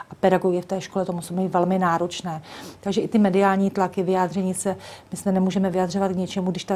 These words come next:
situace není ukotvená po právní stránce. Ten pachatel, u-, je ve vazbě, podstupuje spoustu nějakých výpovědí, ať psychologických, psychiatrických, tak těch,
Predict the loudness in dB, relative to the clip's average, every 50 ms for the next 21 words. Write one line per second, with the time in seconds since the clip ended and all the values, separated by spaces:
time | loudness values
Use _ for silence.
0 | -4 -4 -4 -6 -4 -2 -2 -2 -2 -2 -2 -2 -2 -2 -2 -4 -4 -4 -6 -8
1 | -6 -2 -2 0 0 0 0 -2 -4 -10 -6 -2 2 2 2 2 2 -2 -4 -4
2 | -4 -4 -4 -4 -4 -4 -6 -6 -4 -2 -4 -4 -4 -8 -14 -20 -8 -6 -6 -2
3 | -2 -2 -2 0 -2 -2 -2 -2 -6 -6 -6 -4 -4 -6 -6 -6 -6 -6 -4 -4
4 | -4 -4 -4 -4 -2 0 0 0 0 -2 -6 -6 -4 0 0 2 2 2 2 2
5 | 2 2 2 -2 -8 -18 -20 -10 -8 -8 -8 -6 -8 -8 -4 -2 -2 -2 -2 -4
6 | -4 -6 -6 -6 -4 -4 -4 -2 -4 -6 -10 -16 -20 -20 -20 _ _ _ _ _
7 | -20 -20 -20 -6 2 2 2 4 4 0 0 0 -4 -4 -2 -2 0 0 0 0
8 | 0 -2 -4 -4 -6 -4 -4 -2 0 0 0 0 0 -2 -2 -6 -8 -8 -4 -4
9 | -4 -2 0 -2 -2 -2 -4 -6 -6 -8 -8 -8 -6 -8 -8 -6 -8 -8 -8